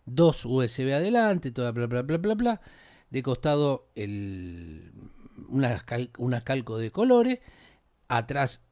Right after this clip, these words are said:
dos puertos U S B tres y dos de dos, más, eh, R J no sé cuál, el R J cuarenta y cinco, botón de encendido. En este caso la Lenovo tiene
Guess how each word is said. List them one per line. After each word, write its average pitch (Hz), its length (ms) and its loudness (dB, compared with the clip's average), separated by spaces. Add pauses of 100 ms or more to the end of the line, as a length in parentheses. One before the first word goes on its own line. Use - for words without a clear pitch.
(380)
dos 143 320 2
puertos 123 440 -4
U 127 100 2
S 120 200 -2
B 123 400 -2
tres 156 400 -2 (160)
y 135 220 0
dos 135 560 -2 (160)
de 87 260 -8
dos, 233 420 2
más, 120 360 -4 (540)
eh, 87 600 -10
R 120 320 -2
J 113 300 -6
no 104 80 -4
sé 110 160 -8
cuál, 151 240 -2
el 101 280 -8
R 110 200 -6
J 117 200 -4
cuarenta 110 280 -6
y - 20 -4
cinco, 233 420 0 (760)
botón 110 320 -4
de 110 80 0
encendido. 214 640 0 (140)
En 240 120 0
este 190 220 0
caso 160 320 -2
la 165 140 0
Lenovo 190 500 2 (1300)
tiene 113 340 -2